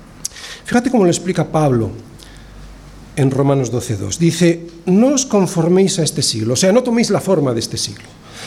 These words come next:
"No os conforméis a este siglo, sino transformaos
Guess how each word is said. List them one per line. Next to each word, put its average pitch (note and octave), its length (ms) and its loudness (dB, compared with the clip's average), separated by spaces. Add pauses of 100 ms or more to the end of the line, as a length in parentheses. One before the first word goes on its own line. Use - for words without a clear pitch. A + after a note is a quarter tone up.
(100)
"No G#3+ 120 4
os C#4+ 120 0
conforméis A3+ 720 2
a F3+ 60 4
este F3+ 220 -2
siglo, G#3 340 2
sino F#3+ 320 2
transformaos G3 1120 0